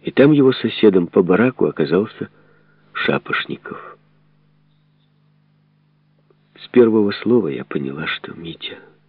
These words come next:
Он сказал, лежит на нарах и все насвистывает: "Чижик-пыжик, где ты был?"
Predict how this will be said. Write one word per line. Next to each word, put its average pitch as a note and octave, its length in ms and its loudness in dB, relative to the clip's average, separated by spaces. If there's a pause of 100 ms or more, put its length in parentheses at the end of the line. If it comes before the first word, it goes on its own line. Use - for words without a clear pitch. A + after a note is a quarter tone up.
(1900)
Он G#2+ 160 0
сказал, G2+ 540 4 (440)
лежит G2+ 480 4
на F#2 180 0
нарах G#2 540 0 (180)
и F#2+ 120 2
все G#2 220 -2
насвистывает: F#2 880 -2 (100)
"Чижик-пыжик, G#2+ 1000 -2
где E2+ 260 -4
ты - 180 -6
был?" - 360 -8